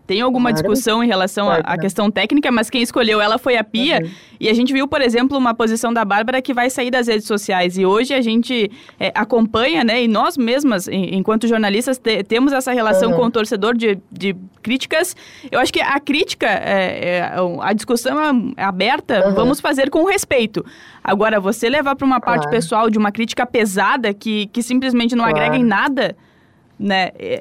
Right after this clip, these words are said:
Speaker 1: isso é muito pejorativo
Speaker 2: Claro.
Speaker 1: e, e, de certa forma, me preocupou no, em um primeiro
Speaker 2: Sim,
Speaker 1: momento, quando eu
Speaker 2: sim.
Speaker 1: vi o posicionamento da Bárbara.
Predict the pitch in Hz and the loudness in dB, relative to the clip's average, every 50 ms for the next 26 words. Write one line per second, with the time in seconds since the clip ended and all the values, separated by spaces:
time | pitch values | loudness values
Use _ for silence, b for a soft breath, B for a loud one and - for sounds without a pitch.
0 | - - 220 240 - 294 262 240 233 269 277 - 269 285 269 269 254 247 233 - | -2 0 0 0 0 2 2 4 4 2 2 0 0 0 0 0 0 0 0 0
1 | 165 160 156 156 311 294 - - 247 240 - 185 240 233 208 208 - 233 247 262 | 0 0 2 0 0 -2 -2 -2 -2 -2 -2 -2 -2 -2 -2 -2 -2 -4 -2 -2
2 | 269 254 - 240 226 233 254 277 269 262 277 277 - 269 277 277 - 294 285 - | -2 -2 -2 -2 0 2 2 2 4 4 2 2 2 0 -2 0 -2 -4 -2 0
3 | 277 277 262 - - - 208 208 208 202 208 - - 208 214 214 220 233 220 208 | 2 2 2 0 -2 -2 -2 -2 0 -2 -2 -2 -2 0 0 2 2 2 2 2
4 | 208 208 226 220 214 190 165 160 160 165 240 233 240 254 240 226 262 285 - 269 | 2 2 2 2 2 2 4 4 4 2 4 4 4 2 2 2 0 2 2 2
5 | 254 - 262 226 214 208 202 202 202 208 196 190 185 175 175 165 151 160 151 143 | 0 2 0 0 0 0 0 -2 0 -2 0 0 2 0 0 0 -2 -6 -10 -10